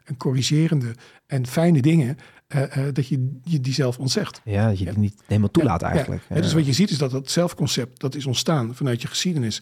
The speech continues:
Speaker 1: en is bedoeld om je te helpen. Maar omdat er van die vreselijke dingen in zitten waar het mee moet dealen, komt het ook soms met suggesties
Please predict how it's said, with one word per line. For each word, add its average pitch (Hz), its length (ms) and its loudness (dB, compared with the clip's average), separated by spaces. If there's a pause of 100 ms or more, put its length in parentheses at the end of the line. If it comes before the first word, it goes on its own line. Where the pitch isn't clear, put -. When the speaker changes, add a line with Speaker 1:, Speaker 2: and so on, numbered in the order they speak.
Speaker 1:
en 143 100 -2
is 113 140 -2
bedoeld 135 400 2
om 135 100 0
je 123 80 -2
te 120 80 -6
helpen. 147 400 -4 (380)
Maar - 180 -6
omdat 160 300 2
er 120 160 -2
van 143 100 -4
die 123 160 -2
vreselijke 143 460 -2
dingen 135 300 0
in 156 140 2
zitten 175 360 -2 (320)
waar 147 140 0
het 143 120 -2
mee 160 140 2
moet 151 180 4
dealen, 160 380 2 (280)
komt 156 160 -2
het 147 120 -6
ook 180 180 -4
soms 139 240 -2
met 131 140 -8
suggesties - 580 -4